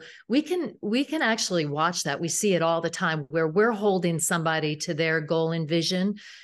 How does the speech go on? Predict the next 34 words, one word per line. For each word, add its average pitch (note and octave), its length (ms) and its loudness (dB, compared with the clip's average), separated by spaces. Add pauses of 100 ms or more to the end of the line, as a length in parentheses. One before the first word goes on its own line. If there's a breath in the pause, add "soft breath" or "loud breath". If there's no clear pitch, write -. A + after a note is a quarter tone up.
To, - 100 -10
you F#3+ 140 4
know, D#3 240 0
"You F3 160 4
can F3 160 0
do E3 160 4
this, D#3 240 2
you D#3+ 100 -2
can D#3 140 -6
do D#3 160 0
this. D3+ 220 -2
Here's E3 180 0
how E3+ 220 0
you're D#3+ 180 -2
gonna D#3+ 180 -2
do D#3 140 -2
this. D3 220 -2
Here's D#3+ 220 -2
the D3+ 100 -8
steps - 440 -2
to F3 100 -4
do D#3 120 -2
this." D#3 220 -2 (360 loud breath)
And, F#3+ 260 4 (180)
and G3+ 160 4
you G#3 100 4
can G3 260 0
visibly C4 580 0
see F#3 720 0 (300 loud breath)
when F#3 280 4
somebody G3+ 520 4
goes F3+ 400 2
from F3 260 2
that, E3 360 0